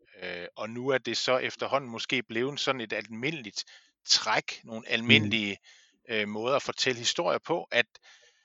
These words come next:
Speaker 1: vi måske, at måske er det en anden genre, altså måske er det postmoderne en selvfølge ved de romaner, der bliver skrevet i dag, øh,
Speaker 2: Mhm.
Speaker 1: og at man måske skal kigge efter nogle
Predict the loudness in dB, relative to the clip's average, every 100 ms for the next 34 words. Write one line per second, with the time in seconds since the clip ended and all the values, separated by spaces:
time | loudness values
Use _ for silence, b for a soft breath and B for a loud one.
0 | b _ _ -10 -8 -4 -2 0 0 -2
1 | _ _ _ _ _ _ _ _ -10 -6
2 | -2 0 2 4 2 2 0 0 0 0
3 | 2 2 0 -6 -8 -12 -6 -4 -4 -4
4 | -4 -2 -2 -2 -4 -8 -8 -6 -2 0
5 | -2 -4 -6 -6 -4 -2 2 2 2 -4
6 | -4 -4 -4 -4 -6 -10 -8 -4 -4 -2
7 | -6 -8 -6 -4 0 -2 -4 2 4 4
8 | -2 -16 _ -10 -6 -4 0 2 2 -4
9 | -10 -14 -4 -2 -2 -4 -8 -8 -4 -2
10 | -2 -2 -4 -4 -8 -8 -8 -8 -12 -12